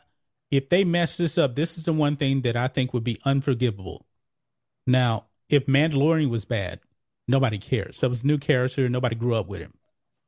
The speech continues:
Um, what they did to Boba Fett, Boba Fett was a minor character in the, um, in the original trilogy. And boy, that, that show got bashed.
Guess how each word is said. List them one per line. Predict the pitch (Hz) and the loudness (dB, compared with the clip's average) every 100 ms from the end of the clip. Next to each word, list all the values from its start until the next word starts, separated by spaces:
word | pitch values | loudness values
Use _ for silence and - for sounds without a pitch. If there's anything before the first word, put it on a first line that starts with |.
| _ _ - | _ _ 0
Um, | 131 120 110 87 - | 2 2 0 -4 -2
what | 139 | 2
they | 147 | 4
did | 139 135 | 2 -2
to | |
Boba | 113 131 131 107 | 0 0 -2 -4
Fett, | - 185 175 _ _ _ _ _ | 0 0 -2 _ _ _ _ _
Boba | 117 143 226 202 | -2 0 2 0
Fett | - 208 | 0 0
was | 170 147 | 0 0
a | 131 | 0
minor | 123 139 175 214 165 | 0 0 0 2 0
character | 127 - 110 104 - 117 | -2 -2 -2 -2 -4 -4
in | - 131 120 | -2 -2 0
the, | 113 | 0
um, | 107 101 87 - - _ _ _ _ _ _ - | 0 0 -4 -12 -20 _ _ _ _ _ _ 2
in | 139 | 2
the | 117 | 4
original | 123 113 107 | 2 0 -2
trilogy. | 101 123 101 110 131 170 _ _ _ _ _ _ _ _ _ _ _ - | 0 0 0 -2 -4 -6 _ _ _ _ _ _ _ _ _ _ _ 0
And | 135 | 2
boy, | 123 147 139 | 4 2 2
that, | 131 139 | 0 -2
that | 110 139 | -2 -4
show | - 113 | -2 -4
got | 92 90 | -6 -6
bashed. | 98 - - - | -6 -6 -10 -14